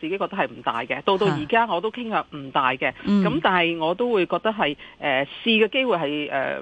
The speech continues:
Speaker 1: 可能得四成或者三成咯，嚇，
Speaker 2: 是。
Speaker 1: 咁唔試嘅機會係六七成噉樣樣啦，
Speaker 2: 是。
Speaker 1: 我比較樂觀少少。
Speaker 2: <laughs>
Speaker 1: 咁就算試，我覺得個時間會好快咯，嚇，
Speaker 2: 嗯哼。
Speaker 1: 咁其實一路都係講緊呢，留意返，呃，因為嚟緊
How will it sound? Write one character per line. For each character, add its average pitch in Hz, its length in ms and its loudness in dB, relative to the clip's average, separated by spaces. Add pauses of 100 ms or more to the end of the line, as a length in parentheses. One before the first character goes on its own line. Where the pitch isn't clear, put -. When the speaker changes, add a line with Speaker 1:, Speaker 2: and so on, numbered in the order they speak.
(120)
Speaker 1:
可 165 140 2
能 202 140 0
得 196 180 -4
四 147 220 0
成 131 180 -8
或 135 80 -4
者 170 80 0
三 170 300 0
成 - 120 -6 (120)
咯， 143 260 -2
嚇， 127 120 -2
Speaker 2:
是。 143 100 -2
Speaker 1:
咁 156 60 4 (260)
唔 151 100 2 (100)
試 185 200 6
嘅 - 20 -6
機 214 140 0
會 185 100 2
係 147 120 -2
六 143 200 -4
七 190 160 -4
成 135 120 -2
噉 139 100 -12 (100)
樣 147 180 -4
樣 131 120 -6
啦， 143 100 -2
Speaker 2:
是。 143 80 -4
Speaker 1:
我 160 140 6
比 196 160 -2
較 330 240 2
樂 - 100 -4
觀 - 300 -4
少 240 80 4
少。 208 420 0
Speaker 2:
<laughs> - 540 -4
Speaker 1:
咁 - 60 2 (120)
就 302 180 2
算 262 200 -4
試， 240 320 -4
我 240 80 -2
覺 247 80 2
得 - 100 -6
個 349 180 -4
時 - 100 -8
間 165 140 -2
會 180 220 -4
好 156 140 -4 (200)
快 160 260 2
咯， 156 280 -2
嚇， 175 140 4
Speaker 2:
嗯 226 80 4
哼。 226 80 4
Speaker 1:
咁 226 100 4
其 220 220 2
實 175 100 -2
一 202 160 0
路 208 160 0
都 208 100 -4
係 240 160 2
講 147 280 0
緊 160 100 -2
呢， 180 200 2
留 139 220 0
意 147 120 0
返， 185 280 0 (400)
呃， 139 160 -4
因 277 120 2
為 247 80 0
嚟 139 300 0
緊 139 140 0